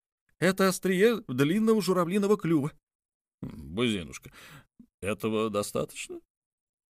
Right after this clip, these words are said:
"Абсолютно", твёрдо сказала Бузинушка. "Ведь не журавля представляет эта работа, а вызывает в уме зрителя абстрактное понятие журавлинности".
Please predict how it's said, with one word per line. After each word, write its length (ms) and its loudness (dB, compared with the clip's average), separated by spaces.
"Абсолютно", 1040 2
твёрдо 380 2
сказала 500 0
Бузинушка. 600 -4
"Ведь 460 -4
не 180 2
журавля 540 4
представляет 760 2
эта 180 -2
работа, 420 -4
а 320 0
вызывает 680 2
в 60 0
уме 300 6
зрителя 600 2
абстрактное 840 0
понятие 1040 -2
журавлинности". 680 -4